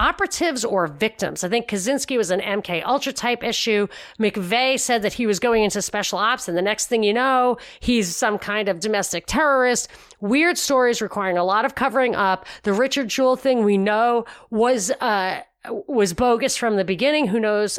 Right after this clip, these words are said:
He's kind of portrayed Merrick Garland as a hero in that case, but you'd have to prove that to me. Anyway, I am not happy with Merrick Garland, and I would like to tell you uh, just, they say that he's a,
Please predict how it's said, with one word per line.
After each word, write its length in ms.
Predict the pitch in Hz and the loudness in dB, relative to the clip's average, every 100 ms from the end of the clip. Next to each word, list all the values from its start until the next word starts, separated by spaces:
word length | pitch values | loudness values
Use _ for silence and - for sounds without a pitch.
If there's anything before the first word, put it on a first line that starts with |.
| - | -10
He's 320 | - 262 220 - | -10 -2 0 0
kind 320 | - 220 226 | -4 -2 -2
of 180 | 196 - | -2 -6
portrayed 600 | 220 196 - 208 214 208 | -8 -6 -4 -2 -2 0
Merrick 220 | 190 190 | -4 -2
Garland 320 | 196 185 185 | -2 0 0
as 100 | 165 | -2
a 60 | 165 | -4
hero 340 | 277 269 233 | -2 2 2
in 120 | 202 | 2
that 180 | 202 185 | 0 -2
case, 260 | - 190 - | -4 -6 -4
but 260 | 185 180 - - - - - | 0 -2 -2 -14 -20 -20 -8
you'd 160 | 233 262 | -2 0
have 180 | 254 220 | 0 -4
to 100 | 196 | -4
prove 220 | 226 180 | -2 -2
that 140 | 156 | -2
to 100 | - | -4
me. 100 | 151 | -4
Anyway, 460 | 190 254 233 190 - | 0 2 2 2 0
I 140 | 226 240 | 0 0
am 320 | 226 190 165 - - _ _ 339 - | 2 0 -2 -8 -20 _ _ -16 -4
not 460 | 196 214 262 311 | 0 2 2 0
happy 420 | 220 233 214 214 | -2 -2 0 0
with 300 | 196 190 - - _ _ _ _ _ | 2 2 0 -12 _ _ _ _ _
Merrick 380 | 226 226 226 233 | -2 2 2 2
Garland, 420 | 208 190 180 175 170 | 2 2 2 2 -2
and 100 | 180 | 0
I 100 | 156 | 0
would 320 | 170 185 285 | 0 0 2
like 160 | 262 202 | 2 -2
to 80 | 196 | -4
tell 240 | 208 190 | -2 0
you 340 | 175 170 165 160 - - - _ _ | 2 2 2 -2 -12 -20 -20 _ _
uh, 280 | 214 175 170 | -2 0 -2
just, 420 | - 214 - - - _ _ _ _ _ _ _ _ | 0 -2 -2 -8 -18 _ _ _ _ _ _ _ _
they 200 | 214 220 | 0 0
say 260 | - 269 254 | 2 0 2
that 140 | 170 | 0
he's 260 | 220 202 - | 0 -2 -2
a, 140 | 220 | -4